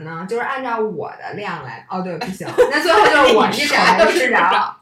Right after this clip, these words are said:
Speaker 1: 哎，你应该给大家讲讲你买馒头的故事。<laughs> 讲完这个故事，咱们今天就下课了，好不好？快，快点，快点，快点。
Speaker 2: 没有，是这样的，我，其实大家觉得我特别喜欢存东西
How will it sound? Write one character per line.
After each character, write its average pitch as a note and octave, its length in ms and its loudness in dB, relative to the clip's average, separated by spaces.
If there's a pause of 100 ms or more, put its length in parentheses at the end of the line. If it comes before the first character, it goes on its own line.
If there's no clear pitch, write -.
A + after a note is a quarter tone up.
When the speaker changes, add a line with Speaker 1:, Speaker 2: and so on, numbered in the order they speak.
(200)
Speaker 1:
哎， A#3 280 0
你 A3 140 -2
应 A3 80 -4
该 D#4 140 -6
给 A#3+ 100 -8
大 F#3 100 -8
家 B3 120 -6
讲 B3 200 -8
讲 C4+ 160 -10
你 C#4 60 -16
买 G#3 240 -8
馒 F3 380 -8
头 B3 160 -6
的 G3 120 -4
故 G#3 120 -4
事。 - 40 0
<laughs> A4+ 240 4 (2500)
讲 G#3+ 200 2
完 A#3+ 100 0
这 F4+ 100 -2
个 F4 100 -2
故 D#4 160 -6
事， B3 100 2
咱 A3 140 -4
们 A#3+ 100 -6
今 C4 60 -4
天 B3+ 140 -6
就 B3+ 60 -6
下 - 280 -4
课 - 220 -4
了， F3+ 280 0
好 F3 60 -4
不 G3 80 -6
好？ - 340 -4
快， - 340 -4 (180)
快 - 140 -4
点， G#3+ 180 0
快 A3 120 -2
点， F3+ 120 -2
快 F#3+ 120 -4
点。 D#3 140 -4
Speaker 2:
没 - 60 -2
有， A3+ 220 0
是 C#4 100 -10
这 C#4 160 -4
样 F3+ 280 -6
的， G2 180 -14 (920)
我， G#3 360 -2
其 - 160 -10
实 D4+ 80 -6
大 D#4 100 2
家 D#4 140 4
觉 B3 100 -4
得 B3 140 -2
我 G#3 160 -4
特 - 160 -8
别 G#3 140 -4
喜 A#3+ 100 -10
欢 B2+ 160 -12
存 E3 320 -10
东 G3+ 320 -6
西 D3 160 -10